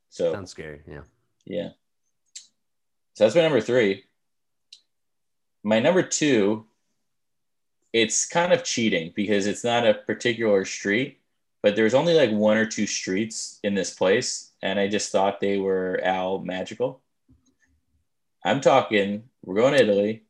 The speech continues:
Speaker 1: we're going to the Amalfi Coast, and we're going to a small village town called Ravello.
Speaker 2: Darren Ravello.
Speaker 1: Peter Ravello.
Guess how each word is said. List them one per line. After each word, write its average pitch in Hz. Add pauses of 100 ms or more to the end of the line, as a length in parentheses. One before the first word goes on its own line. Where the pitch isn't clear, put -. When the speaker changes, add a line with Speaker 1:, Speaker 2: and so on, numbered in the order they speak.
(400)
Speaker 1:
we're 92
going 120
to 131
the 127
Amalfi 110
Coast, 90 (300)
and -
we're 104
going 131
to 110
a 95
small 151 (120)
village 139
town 160 (540)
called 110
Ravello. 117 (1500)
Speaker 2:
Darren 104
Ravello. 120 (1200)
Speaker 1:
Peter 131
Ravello. 71